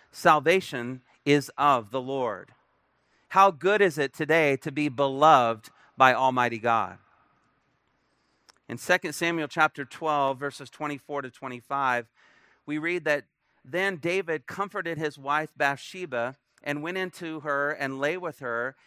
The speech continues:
and she gave birth to a son, and he named him Solomon. Now the Lord loved him and sent word through Nathan the prophet, and he named him Jedediah for the Lord's sake." Solomon means beloved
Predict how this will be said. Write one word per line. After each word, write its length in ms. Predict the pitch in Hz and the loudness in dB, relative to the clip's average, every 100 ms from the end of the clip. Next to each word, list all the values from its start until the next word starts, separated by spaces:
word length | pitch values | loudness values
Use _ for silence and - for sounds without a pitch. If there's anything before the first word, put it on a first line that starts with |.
| _ _ | _ _
and 180 | 143 143 | -8 -8
she 180 | 180 | -10
gave 260 | 165 165 135 | -8 -8 -6
birth 220 | 151 196 | -6 -6
to 140 | - 156 | -8 -12
a 80 | |
son, 480 | 135 - 147 147 147 | -10 -6 -4 -2 -4
and 240 | - 139 139 | -8 -10 -8
he 120 | 143 | -8
named 380 | 135 147 170 147 | -6 -6 -6 -8
him 240 | 139 135 | -10 -10
Solomon. 800 | - 147 139 143 120 101 95 101 _ _ _ _ _ - | -10 -6 -4 -6 -8 -12 -18 _ _ _ _ _ _ -4
Now 180 | 151 151 | 0 2
the 120 | 147 | 0
Lord 340 | 143 175 175 | -4 -4 -4
loved 340 | 143 160 160 - | 0 0 -2 -6
him 200 | 123 117 | -8 -8
and 120 | 123 | -10
sent 300 | - 175 143 | -8 -8 -6
word 320 | 147 160 160 | -4 -4 -4
through 220 | - 143 | -8 -10
Nathan 400 | 135 147 156 151 | -6 -6 -6 -8
the 80 | 135 | -10
prophet, 540 | - 151 143 - 110 101 _ _ _ _ _ - | -8 -4 -4 -4 -10 -12 _ _ _ _ _ -8
and 160 | 139 | -6
he 120 | 151 | -4
named 320 | 143 147 165 156 | -4 -4 -4 -6
him 180 | 139 | -10
Jedediah 760 | 117 143 147 139 135 139 127 110 | -6 -4 -2 -2 0 0 -2 -6
for 300 | - 143 143 | -10 -8 -8
the 140 | 127 | -8
Lord's 520 | 113 117 113 113 - _ _ | -10 -8 -6 -8 -14 _ _
sake." 420 | - - 104 95 _ _ _ _ _ _ _ _ _ _ _ _ | -14 -8 -8 -10 _ _ _ _ _ _ _ _ _ _ _ _
Solomon 580 | - 175 170 160 131 113 | -4 0 0 0 -4 -8
means 320 | 135 131 113 | -8 -8 -10
beloved 800 | 110 127 127 147 139 123 110 - | -10 -8 0 2 4 0 -4 -16